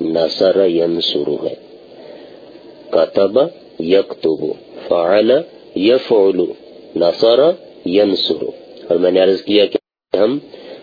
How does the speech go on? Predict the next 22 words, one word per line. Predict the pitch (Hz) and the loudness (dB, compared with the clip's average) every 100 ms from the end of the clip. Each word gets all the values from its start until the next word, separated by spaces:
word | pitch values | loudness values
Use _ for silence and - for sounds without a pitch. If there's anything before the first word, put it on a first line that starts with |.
| - | -4
اس | 87 85 | -2 -2
باب | 85 90 - - | 0 0 0 2
کا | 101 104 - - - - - | 2 2 -2 -16 -20 -10 -4
اشارتاً | 87 98 95 95 87 107 92 | 0 2 4 2 2 0 2
نام | 87 85 | 0 0
جو | 82 | -2
لکھیں | 80 - 90 87 | -4 -4 -2 0
گے | 98 | 0
وہ | 92 | 0
صرف | - 98 98 - | 0 0 -2 0
ایک | 101 101 85 | 2 2 0
حرف | 85 85 85 | -2 -2 -4
لکھ | 80 73 | -4 -6
دیتے | - 73 | -4 -4
ہیں، | 73 | 0
ضربہ | 82 92 101 110 | 2 2 2 0
کے | 117 | 2
لیے | 110 120 131 143 - - - | 0 2 0 -2 -12 -18 -8
ضاد، | 73 - 80 76 - - - - - - | -4 0 0 -2 -10 -18 -20 -20 -20 -12
سمع | - 92 95 110 113 110 | -4 -2 2 4 4 2
کے | 117 | 0
لیے | 120 120 | 2 2